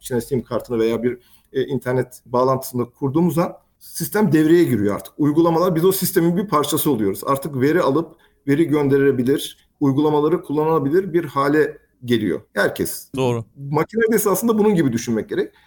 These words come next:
Speaker 1: Siz bir makineyi alıyorsunuz. Bu makineyi fa-, bir fabrikada devreye aldığınız an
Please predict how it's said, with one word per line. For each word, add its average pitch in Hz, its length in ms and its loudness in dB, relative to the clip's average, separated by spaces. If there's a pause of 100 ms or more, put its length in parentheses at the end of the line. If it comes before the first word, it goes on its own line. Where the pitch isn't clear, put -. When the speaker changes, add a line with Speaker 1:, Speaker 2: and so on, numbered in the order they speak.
(120)
Speaker 1:
Siz 170 160 -6
bir 185 40 2
makineyi 180 360 0
alıyorsunuz. 185 580 -4 (100)
Bu 175 80 2
makineyi 190 400 2 (520)
fa-, - 180 -6
bir 185 140 0
fabrikada 151 640 -2
devreye 156 360 2
aldığınız 151 560 0
an 185 220 -4